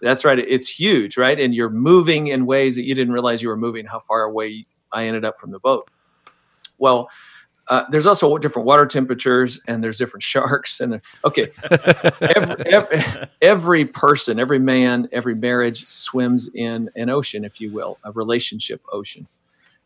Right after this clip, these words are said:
Speaker 1: The waters that blended families swim in are really different than the waters that first families swim in. For example, uh, there are undercurrents, huge undercurrents in blended families, the undercurrent of loss.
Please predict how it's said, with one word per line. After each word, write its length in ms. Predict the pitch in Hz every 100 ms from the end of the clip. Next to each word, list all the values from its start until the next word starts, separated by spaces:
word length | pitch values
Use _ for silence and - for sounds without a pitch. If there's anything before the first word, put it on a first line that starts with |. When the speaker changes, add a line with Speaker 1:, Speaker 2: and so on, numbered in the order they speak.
| -
Speaker 1:
The 200 | 117 123
waters 580 | 113 139 202 208 175 131
that 180 | 117
blended 380 | 127 135 180 160
families 420 | - 123 117 107
swim 320 | - - 104 104
in 160 | 104
are 220 | - 107
really 280 | 107 131 131
different 480 | 113 131 131 - -
than 120 | -
the 80 | 107
waters 460 | 110 113 117 107 -
that 160 | 98 -
first 400 | _ 143 139 -
families 380 | - 113 101 95
swim 300 | - 107 98
in. 140 | - _
For 180 | _ 131
example, 500 | 123 123 113 - - _ _ _ _ -
uh, 120 | 117
there 220 | 107 139
are 140 | 135 -
undercurrents, 600 | 127 131 127 - - -
huge 480 | - - 165 143 127
undercurrents 540 | 123 117 - 113 104
in 80 | 107
blended 300 | 110 110 101
families, 360 | 113 104 92 -
the 100 | 120
undercurrent 420 | 127 127 120 113
of 80 | 101
loss. 520 | 104 101 - - -